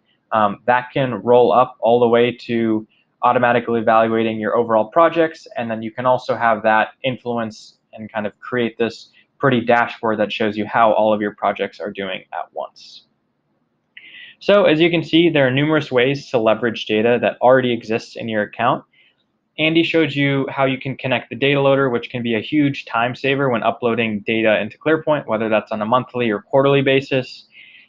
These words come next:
We can leverage normal data in our measures and create calculations and evaluations to see how we are objectively performing. And then we can even use projects to track quantitative data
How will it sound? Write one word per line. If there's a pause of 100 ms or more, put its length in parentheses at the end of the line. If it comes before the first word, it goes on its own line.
(120)
We
can
leverage
normal
data
in
our
measures
and
create
calculations
and
evaluations
to
see
how
we
are
objectively
performing. (480)
And
then
we
can
even
use
projects
to
track
quantitative
data